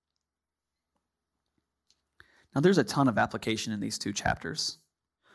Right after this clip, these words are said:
And church, if we're not careful, we run the risk of allowing ourselves to think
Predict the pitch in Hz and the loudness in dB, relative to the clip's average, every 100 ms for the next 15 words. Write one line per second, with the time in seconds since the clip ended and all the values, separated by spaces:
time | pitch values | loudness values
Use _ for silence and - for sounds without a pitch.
0 | - - - _ _ _ _ _ - 156 | -20 -20 -20 _ _ _ _ _ 0 4
1 | 160 160 180 196 160 - 170 165 147 151 | 4 4 4 6 6 6 4 6 6 6
2 | 160 156 123 139 139 - 123 123 135 143 | 6 4 4 4 4 2 0 4 4 4
3 | 131 123 135 131 - 113 - - 147 123 | 2 2 2 2 -2 -6 -8 0 2 2
4 | 107 | 0